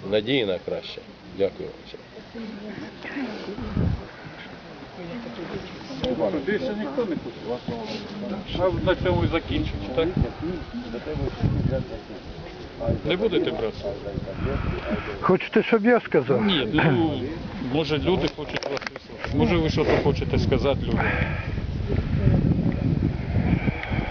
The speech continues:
Speaker 3: Якщо є таке бажання, то спочатку, мабуть, представлюся. Е, Тригубенко Сергій,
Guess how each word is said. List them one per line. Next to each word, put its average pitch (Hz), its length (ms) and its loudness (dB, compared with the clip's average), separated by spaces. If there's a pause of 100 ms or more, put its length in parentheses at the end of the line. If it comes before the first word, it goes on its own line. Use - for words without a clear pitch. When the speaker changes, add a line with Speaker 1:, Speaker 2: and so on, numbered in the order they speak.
(1080)
Speaker 3:
Якщо 196 340 4
є 277 120 8
таке 262 240 6
бажання, 226 680 6 (920)
то 190 140 6
спочатку, 226 640 6
мабуть, 214 420 8
представлюся. 202 1000 6 (1080)
Е, 156 400 8
Тригубенко 208 800 6 (100)
Сергій, 170 600 8